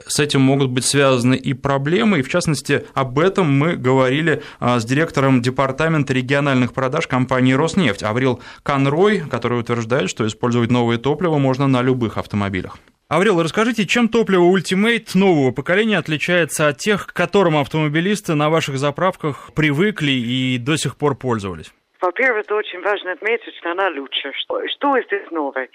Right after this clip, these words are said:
Speaker 2: Э, как наша Ultimate сегодня, она очищает, она еще больше очищает.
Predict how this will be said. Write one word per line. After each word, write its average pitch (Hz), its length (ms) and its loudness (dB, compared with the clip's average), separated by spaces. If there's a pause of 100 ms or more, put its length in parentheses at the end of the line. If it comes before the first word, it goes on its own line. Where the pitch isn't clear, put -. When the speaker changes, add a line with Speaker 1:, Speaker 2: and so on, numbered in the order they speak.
(160)
Speaker 2:
Э, 160 180 -2
как - 340 -4
наша 196 320 -2
Ultimate 175 420 -4
сегодня, 165 720 -2
она 202 340 -2
очищает, 156 640 -2
она 180 200 -6
еще 170 320 -4
больше 151 360 -6
очищает. 139 840 -8